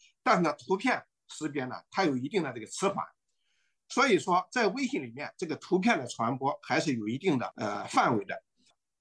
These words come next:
上海人会翻墙的比例在全国可能来说是最高的。上海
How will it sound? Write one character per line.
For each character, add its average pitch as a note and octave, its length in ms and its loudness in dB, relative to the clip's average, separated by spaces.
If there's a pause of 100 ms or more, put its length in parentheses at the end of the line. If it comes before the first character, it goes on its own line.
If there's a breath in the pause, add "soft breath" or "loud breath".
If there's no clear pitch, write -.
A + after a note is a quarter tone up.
(100)
上 F#3 380 0
海 A2 200 -6
人 G#2+ 280 -10
会 E3+ 360 0
翻 C#4 420 0
墙 C#3 240 -2
的 B2+ 220 -6
比 A#2 160 -10
例 - 260 -4 (120)
在 A3+ 220 4
全 F3 480 -2
国 B2 300 -6
可 C#3 140 -8
能 C#3+ 120 -4
来 C3 140 -2
说 D3 240 -4
是 D3+ 160 -12
最 F3+ 240 -2
高 D3 180 -2
的。 C#3 80 -10 (720)
上 A3+ 380 4
海 A2+ 380 -10